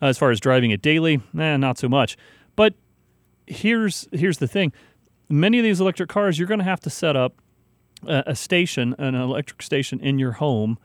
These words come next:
in order to charge them for this to be, um, practical for you. Now, if you live in an apartment, you're gonna rely on that apartment complex setting up charging stations all over the place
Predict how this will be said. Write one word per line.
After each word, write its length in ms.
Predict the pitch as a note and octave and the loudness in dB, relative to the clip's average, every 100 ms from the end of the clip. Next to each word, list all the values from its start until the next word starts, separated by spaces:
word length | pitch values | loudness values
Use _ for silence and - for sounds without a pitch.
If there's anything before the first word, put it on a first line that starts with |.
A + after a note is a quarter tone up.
| _ _ _ _ _ - | _ _ _ _ _ -2
in 120 | C#3+ | 2
order 200 | C#3 C3 | 4 2
to 100 | C3 | 0
charge 460 | - F#3 F#3+ D#3+ | 0 2 2 0
them 300 | - A#2 A#2 - _ _ | -2 0 -2 -4 _ _
for 220 | - D#3 | 2 2
this 280 | C3+ E3 - | 4 0 -2
to 120 | - D3 | -2 2
be, 540 | C#3+ C#3 C3+ C3 B2 _ _ _ _ _ D3 | 4 4 4 2 -2 _ _ _ _ _ 0
um, 500 | B2+ B2 A#2 A#2+ - | 2 4 2 0 -6
practical 640 | - - F#3 F3 - C3+ A2+ | -14 -2 0 0 -2 -6 -6
for 440 | - - A#2+ A2 | -6 -2 0 0
you. 260 | G#2 F#2 G#2 - _ _ _ - - _ | -4 -8 -12 -20 _ _ _ -20 -20 _
Now, 220 | E3 D#3+ | 0 2
if 160 | E3 G#3 | 0 0
you 140 | G3+ | 2
live 160 | G#3 G3 | 2 2
in 100 | F3+ | 0
an 60 | |
apartment, 460 | D3 A#3+ C4+ F3 E3+ | 0 0 0 0 -4
you're 200 | - F3 | 0 2
gonna 200 | G3+ G#3+ G3 | 4 2 4
rely 520 | F3 F3 F3+ F#3+ G3 | 4 4 4 2 0
on 520 | D3+ C#3 B2 B2 B2+ - _ _ | 2 2 2 2 0 -6 _ _
that 160 | D3+ E3 | 2 4
apartment 420 | D3 A3+ C#4 F3+ | 4 2 0 0
complex 640 | F3+ E3+ D3+ D#3 D3+ - - | 2 2 2 0 0 -2 -12
setting 400 | - F#3+ D#3+ D3+ | -2 0 2 2
up 240 | C#3+ - _ _ | 2 0 _ _
charging 460 | - A3+ A3+ F3+ | 0 2 4 0
stations 480 | D3+ D#3+ C#3+ - C#3+ | 0 2 0 0 2
all 180 | D3 D3 | 2 4
over 200 | A3 G#3 | 2 2
the 100 | D#3 | -2
place 480 | - C3 C3 B2+ | 0 0 0 -2